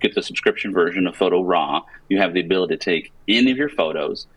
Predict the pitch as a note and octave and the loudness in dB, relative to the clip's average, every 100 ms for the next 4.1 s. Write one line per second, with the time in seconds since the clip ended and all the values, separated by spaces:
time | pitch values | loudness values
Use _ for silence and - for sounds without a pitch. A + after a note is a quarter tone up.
0 | _ - F#2+ F#2 E2+ E2+ - - G2+ G2+ | _ -6 -2 0 0 -2 -6 -4 -2 0
1 | - - D#2+ F2 F2+ E2 E2 D#2+ D2+ D#2+ | -2 -2 -2 -2 -2 0 2 2 0 0
2 | A#2 C3 F2+ F#2 F2+ F2+ E2+ D2+ D#2 - | 2 4 2 0 0 -2 0 -2 -4 -4
3 | F#2 F#2 E2+ E2+ E2+ F#2 - F#3+ - C2+ | -2 0 -2 0 0 0 0 0 -2 -6
4 | - | -6